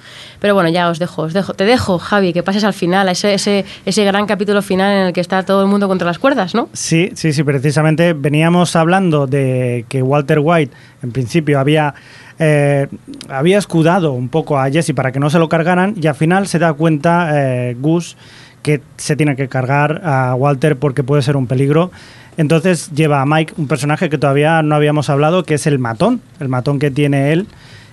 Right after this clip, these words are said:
Speaker 2: y lo lleva directamente para que mate a Walter White, pero Walter White se guardaba un as en la manga que era al, al guardar, o digamos al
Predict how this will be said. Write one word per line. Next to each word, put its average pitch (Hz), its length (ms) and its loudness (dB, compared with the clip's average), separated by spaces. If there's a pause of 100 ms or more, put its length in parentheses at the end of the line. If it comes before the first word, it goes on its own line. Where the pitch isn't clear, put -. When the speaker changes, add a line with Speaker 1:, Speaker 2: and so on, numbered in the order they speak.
(200)
Speaker 2:
y 185 220 4
lo 156 120 6
lleva 175 320 4
directamente 156 580 0
para 139 220 -2
que 131 140 -4
mate 151 420 0
a 143 80 -4
Walter 131 380 -2
White, 151 280 0 (360)
pero 170 180 2
Walter 165 300 2
White 156 220 2
se 147 280 0
guardaba 147 680 0
un 143 240 -2
as 143 160 -2
en 143 60 0
la 131 100 0
manga 143 320 0
que 143 80 -2
era 139 160 0
al, 135 440 -4
al 143 140 -8
guardar, 135 480 0
o 120 180 -8
digamos 135 460 -4
al 143 260 0